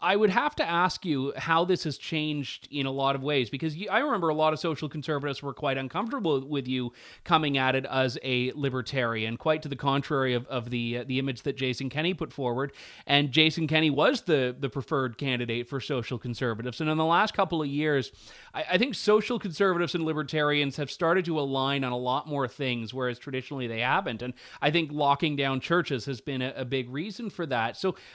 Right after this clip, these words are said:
I'm just curious how you think the coalition is, is shaping up, because you do have, as you, as you note,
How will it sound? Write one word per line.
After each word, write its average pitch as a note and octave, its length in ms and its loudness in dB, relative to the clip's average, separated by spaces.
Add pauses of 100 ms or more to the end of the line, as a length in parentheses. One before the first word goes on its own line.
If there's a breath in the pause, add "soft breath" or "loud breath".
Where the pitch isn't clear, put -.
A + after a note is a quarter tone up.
(300 loud breath)
I'm A#3 120 -4
just D#4+ 160 0
curious A3+ 440 4
how F3 200 2
you F#3+ 160 0
think F3+ 240 -2
the D#3+ 60 -6
coalition D#3 640 0
is, C3 180 0
is C#3 180 -2
shaping A#2 440 -2
up, A2 160 -4
because D3+ 300 -2
you F3+ 80 -2
do A3+ 220 -2
have, C#3 240 4
as A#2+ 120 -2
you, C3+ 140 -2
as C3 160 -2
you C#3 100 -4
note, F3 380 0